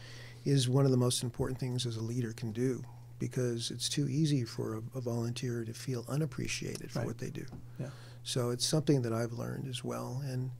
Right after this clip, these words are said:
Speaker 1: you know, we try to acknowledge the volunteers, um, provide them with, you know, uh, not just a pat on the back, but, you know, give them something special. And, um, you know, it's, it's part of just nurturing and developing an organization, I think.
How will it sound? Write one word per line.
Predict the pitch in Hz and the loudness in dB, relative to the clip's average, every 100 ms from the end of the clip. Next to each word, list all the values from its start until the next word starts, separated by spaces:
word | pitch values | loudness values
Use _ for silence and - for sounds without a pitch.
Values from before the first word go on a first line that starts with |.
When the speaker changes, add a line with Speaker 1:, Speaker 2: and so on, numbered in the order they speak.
| - | -8
Speaker 1:
you | |
know, | 127 | -4
we | 131 | -4
try | 120 131 127 | -2 2 2
to | 120 | 0
acknowledge | 120 117 110 123 123 | -2 -2 -2 -2 -2
the | 123 | -2
volunteers, | 123 120 123 120 127 123 120 - - - - - | 0 0 0 0 0 0 -2 -6 -10 -14 -14 -8
um, | - 123 123 120 120 | -4 0 0 0 -2
provide | 120 123 120 123 | -2 0 2 4
them | 123 123 | 4 2
with, | 117 117 113 - | 2 0 -4 -4
you | 127 | -2
know, | 117 120 123 - - - - - - - | -2 -2 -4 -10 -16 -16 -16 -6 -2 -2
uh, | 135 127 | -2 -2
not | 127 135 | 2 2
just | 131 131 - | 4 2 2
a | 123 | 0
pat | 127 123 | 0 2
on | 120 | 0
the | 120 | -2
back, | 117 117 120 123 | -2 0 -2 -2
but, | 127 - | -4 -4
you | 131 | -4
know, | 120 120 - - - - | -6 -8 -12 -14 -14 0
give | 131 127 | 2 4
them | 123 | 4
something | 127 123 - | 2 -2 -4
special. | 127 - 127 - - - - - - - | -6 -4 -6 -6 -10 -14 -16 -14 -14 -8
And, | - 123 120 120 123 120 | -4 0 0 -2 -4 -4
um, | 127 123 127 - - - - - - - | -6 -6 -8 -12 -16 -16 -16 -16 -4 4
you | |
know, | 160 | 6
it's, | - 175 | 6 6
it's | 190 170 | 6 4
part | - 170 180 | 6 10 10
of | 180 | 10
just | 147 160 - - - - - | 8 6 4 -2 -16 0 8
nurturing | 147 165 - 165 160 | 10 10 10 8 8
and | 147 | 8
developing | 131 120 131 143 127 120 | 6 6 4 4 2 0
an | 120 | -2
organization, | 120 123 127 127 - 180 127 110 | -4 -2 0 2 0 -2 -4 -6
I | |
think. | 117 127 | -6 -8